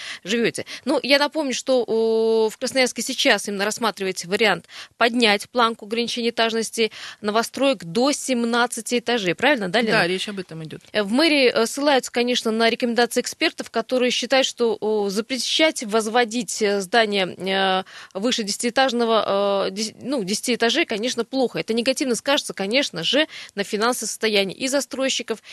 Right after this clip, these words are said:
Speaker 1: и на, э, состоянии наше с вами, потому что мы, возможно, не сможем
Speaker 2: Не сможем
Speaker 1: позволить
Speaker 2: купить,
Speaker 1: себе
Speaker 2: да.
Speaker 1: квартиру.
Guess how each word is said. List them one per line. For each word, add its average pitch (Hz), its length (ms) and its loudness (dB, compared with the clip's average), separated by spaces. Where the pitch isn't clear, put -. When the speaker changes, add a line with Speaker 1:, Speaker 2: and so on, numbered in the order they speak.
Speaker 1:
и 247 100 -2
на, 220 260 0
э, 208 180 -2
состоянии 220 420 -2
наше 202 260 0
с - 100 -6
вами, 254 140 2
потому 196 320 -6
что - 180 -6
мы, 226 180 -2
возможно, 208 480 -2
не 180 100 -4
сможем 220 380 -2
Speaker 2:
Не 233 80 4
сможем 240 400 4
Speaker 1:
позволить 214 240 0
Speaker 2:
купить, 214 100 0
Speaker 1:
себе 220 160 2
Speaker 2:
да. 190 80 4
Speaker 1:
квартиру. 170 500 0